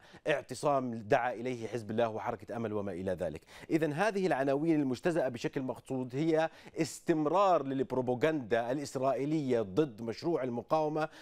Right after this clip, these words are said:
من بعد حرب تموز عام ألفين وستة. هي محاولة لتأليب الجمهور العربي واللبناني ضد مشروع المقار-، المقاومة. يمكن القول بأن إسرائيل حاولت كل شيء، جربت الحرب المباشرة عام ألفين وستة،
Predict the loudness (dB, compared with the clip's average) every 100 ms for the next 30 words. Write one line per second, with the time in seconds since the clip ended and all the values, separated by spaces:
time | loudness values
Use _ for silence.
0 | -2 0 4 4 2 -2 -4 -2 -2 0
1 | 2 2 2 0 -2 -2 -2 -2 -4 -2
2 | -2 2 2 2 2 4 4 4 0 -2
3 | -6 -2 0 2 0 2 0 4 2 2
4 | 0 2 4 4 0 -2 4 4 6 4
5 | 4 2 0 4 4 6 2 4 2 2
6 | -2 -12 -4 2 4 4 -2 2 2 2
7 | 0 0 4 4 2 -2 0 2 2 0
8 | 0 0 2 0 2 2 2 -4 -12 -4
9 | 0 2 2 0 -2 0 0 0 -2 0
10 | 0 0 -2 -2 -4 -2 -4 -6 2 2
11 | 2 -2 -2 -2 -2 -4 0 0 0 -2
12 | 0 -2 -4 -8 -8 -6 -8 -4 -6